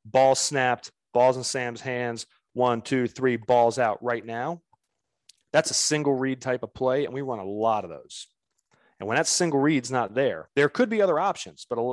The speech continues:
you know, they're designed to spread the defense to create space for that primary option.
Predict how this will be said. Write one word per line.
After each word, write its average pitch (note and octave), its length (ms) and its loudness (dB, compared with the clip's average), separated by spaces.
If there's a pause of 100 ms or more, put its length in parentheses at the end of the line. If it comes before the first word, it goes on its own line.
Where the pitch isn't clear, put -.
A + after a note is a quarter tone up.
(100)
you D3 80 -8
know, A2 100 -6 (120)
they're D#3 320 6
designed C3+ 560 -2
to A#2 100 -12
spread C3+ 420 0
the B2 60 -8
defense B2 460 -4
to A#2+ 80 -8
create A#2 340 -2
space A#2 400 -2
for B2 140 -4
that A2 180 -2
primary A2+ 460 -6
option. G#2+ 420 -6